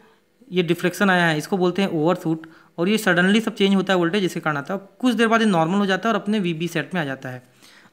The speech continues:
अब time t equal to T one पे कंडीशन क्या है?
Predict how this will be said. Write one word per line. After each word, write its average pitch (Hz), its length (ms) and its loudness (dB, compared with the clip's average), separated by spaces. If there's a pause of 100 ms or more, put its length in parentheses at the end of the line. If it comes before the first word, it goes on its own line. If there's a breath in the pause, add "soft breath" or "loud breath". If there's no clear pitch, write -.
अब 233 200 0
time 226 260 4
t 262 100 2
equal 254 240 2
to 247 60 -2 (120)
T 240 80 6
one 247 160 4
पे 240 80 4
कंडीशन 226 400 4
क्या 220 160 4
है? 233 300 -2